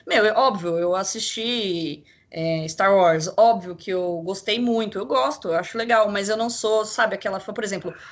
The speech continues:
eu não assisti nenhum dos filmes da, da saga nova, entendeu? Nem dos,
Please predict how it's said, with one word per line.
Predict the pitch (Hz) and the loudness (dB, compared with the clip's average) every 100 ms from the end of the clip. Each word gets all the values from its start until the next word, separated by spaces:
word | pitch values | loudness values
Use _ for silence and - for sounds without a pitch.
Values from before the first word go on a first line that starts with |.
| - | -4
eu | 196 | 0
não | 247 | 0
assisti | 247 247 - | -2 -4 -2
nenhum | 247 262 262 285 | 0 0 0 -2
dos | 294 - | -4 -6
filmes | - 233 262 254 | -4 -2 -2 -2
da, | 233 233 226 220 214 202 190 185 | 4 6 8 6 4 0 0 0
da | 185 202 | 0 0
saga | 233 208 226 | 2 2 4
nova, | 214 226 185 160 | 6 4 4 -4
entendeu? | 160 165 175 190 165 - _ _ | -8 -8 -2 -2 -2 -8 _ _
Nem | 185 196 233 | -4 -2 0
dos, | 220 233 226 214 208 196 185 170 - - - | 0 0 0 0 0 0 0 -2 -8 -12 -14